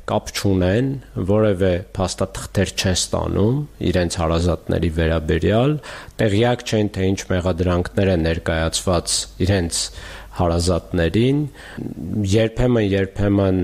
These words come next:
շատ հակիրճ զանգ են ունենում և բավականին սահմանափակ ինֆորմացիա են կարողանում փոխանակել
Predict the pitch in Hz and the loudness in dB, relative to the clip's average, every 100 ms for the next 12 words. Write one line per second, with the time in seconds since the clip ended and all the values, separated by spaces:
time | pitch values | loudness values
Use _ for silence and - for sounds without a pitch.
0 | 87 - - 101 - - - - 95 - | -2 -6 -2 -2 -4 -12 -8 -2 -2 0
1 | 101 92 87 98 90 90 92 90 90 90 | 0 2 0 0 2 2 2 2 2 2
2 | 92 90 107 120 107 98 95 85 85 85 | 2 2 4 4 2 2 2 2 2 0
3 | 87 92 104 - 85 85 85 87 - 107 | 0 2 2 0 0 0 0 0 0 -2
4 | 104 90 82 - - 85 82 98 87 80 | 0 -2 -2 -2 -2 -2 -2 0 0 -2
5 | - 80 82 82 85 85 - - - - | -2 0 0 2 2 0 -2 -12 -16 -16
6 | - - 87 90 85 85 85 - 127 147 | -8 -4 -2 0 0 0 0 0 0 -2